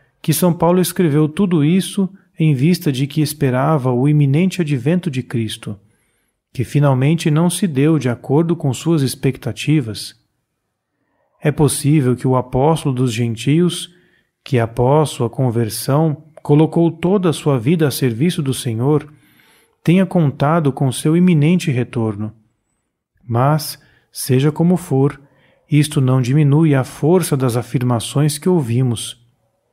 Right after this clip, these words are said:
Outra passagem da Escritura esclarece que o Senhor não demora, mas é paciente até que todos se convertam. Portanto, é precisamente deste ponto que deriva a urgência.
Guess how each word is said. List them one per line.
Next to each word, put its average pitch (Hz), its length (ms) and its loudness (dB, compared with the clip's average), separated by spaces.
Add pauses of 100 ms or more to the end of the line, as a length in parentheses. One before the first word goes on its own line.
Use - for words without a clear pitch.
(220)
Outra 135 400 0
passagem 135 640 0
da 120 80 0
Escritura 165 720 -2 (420)
esclarece 143 760 0
que - 80 0
o 135 40 0
Senhor 143 380 2
não 151 160 2
demora, 127 540 0 (520)
mas 120 280 0
é 123 80 2
paciente 123 800 -2
até 127 260 -2
que 135 180 -2
todos 175 500 -2
se 139 80 -2
convertam. 107 680 -4 (1040)
Portanto, 139 640 0 (300)
é 147 100 -4
precisamente 175 800 2
deste 160 340 -2
ponto 143 420 0
que 151 140 -4
deriva 143 560 0
a 147 180 0
urgência. 127 760 -2